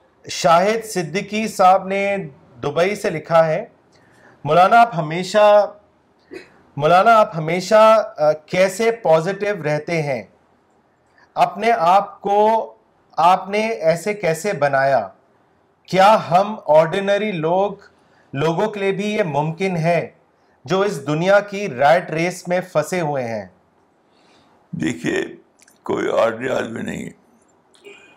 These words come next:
Speaker 2: ہر آدمی سپر ہیومن بینگ ہے۔ صرف معاملہ آؤٹ لک کا ہے۔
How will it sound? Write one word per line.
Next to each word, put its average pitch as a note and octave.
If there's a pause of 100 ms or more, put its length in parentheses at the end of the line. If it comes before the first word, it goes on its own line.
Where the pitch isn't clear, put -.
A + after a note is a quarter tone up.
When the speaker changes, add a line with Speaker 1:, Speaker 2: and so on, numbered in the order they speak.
(180)
Speaker 2:
ہر C3
آدمی B2+ (760)
سپر C3 (1120)
ہیومن F#2
بینگ A#1+
ہے۔ A#1+ (2000)
صرف B2
معاملہ -
آؤٹ -
لک G2
کا -
ہے۔ -